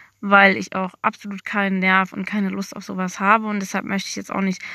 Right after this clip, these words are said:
wirklich dra-, ähm, lange drum rumreden, weil ich's auch, ähm, selbst einfach nervig finde.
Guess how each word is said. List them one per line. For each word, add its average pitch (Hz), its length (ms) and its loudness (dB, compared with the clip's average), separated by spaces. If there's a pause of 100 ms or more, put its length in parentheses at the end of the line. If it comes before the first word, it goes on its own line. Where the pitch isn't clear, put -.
(240)
wirklich 233 600 4
dra-, - 480 6
ähm, 202 360 0 (100)
lange 233 240 2
drum 220 260 -2
rumreden, 208 760 -2 (420)
weil 190 160 6
ich's 196 160 2
auch, 190 320 -4
ähm, 185 440 -2 (240)
selbst 196 240 4
einfach 190 640 2
nervig 196 460 4
finde. 220 460 0